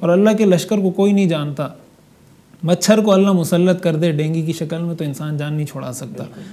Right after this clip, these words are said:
Speaker 1: مچھر کو ہم کیا حیثیت دیتے ہیں؟
Speaker 2: بالکل۔
Speaker 1: لیکن جب اللہ تعالیٰ اس کو اپنا لشکر اور فوج بنا کے بھیج دیتا ہے، کوئی جان نہیں چھڑا سکتا۔
Speaker 2: بالکل۔
Speaker 1: تو یہ وہ سارا تفصیلی واقعہ تھا جس کو اللہ تعالیٰ نے قرآن کریم کی صورت میں ذکر فرمایا ہے۔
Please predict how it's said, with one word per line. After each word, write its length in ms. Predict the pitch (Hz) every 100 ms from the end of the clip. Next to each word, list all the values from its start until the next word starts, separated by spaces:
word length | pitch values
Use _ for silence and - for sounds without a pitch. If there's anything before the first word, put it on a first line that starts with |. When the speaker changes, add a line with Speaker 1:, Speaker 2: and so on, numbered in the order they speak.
| -
Speaker 1:
مچھر 340 | 160 175 226 233
کو 180 | 233 220
ہم 160 | 220
کیا 100 | 240 254
حیثیت 420 | 185 - 175 143
دیتے 220 | 127 123
ہیں؟ 80 | 123
Speaker 2:
بالکل۔ 400 | 113 - - -
Speaker 1:
لیکن 260 | 175 214 226
جب 160 | 226
اللہ 180 | 208 247
تعالیٰ 380 | 262 240 247 254
اس 80 | 233
کو 120 | 233
اپنا 240 | 220 233
لشکر 360 | 208 190 - 226
اور 100 | 202 180
فوج 220 | 202 196
بنا 260 | 196 196 196
کے 120 | 196
بھیج 280 | 156 175 180
دیتا 200 | 202 202
ہے، 40 |
کوئی 160 | 185 175
جان 220 | 147 143
نہیں 100 | 143
چھڑا 280 | - 127 127
سکتا۔ 280 | - -
Speaker 2:
بالکل۔ 340 | 123 113 - - -
Speaker 1:
تو 80 | 214
یہ 220 | 226 302
وہ 120 | 277
سارا 340 | 202 208 220
تفصیلی 460 | 214 175 - 180 185
واقعہ 420 | 156 156 165 160
تھا 260 | 156 185 196 - - -
جس 140 | 180
کو 80 | 196
اللہ 160 | 185 180
تعالیٰ 260 | 175 170
نے 100 | 170
قرآن 360 | 160 151 156 151
کریم 260 | 151 147
کی 120 | 151 139
صورت 320 | 151 143 139
میں 80 | 131
ذکر 280 | 131 131
فرمایا 440 | 127 123 120 120
ہے۔ 40 | 127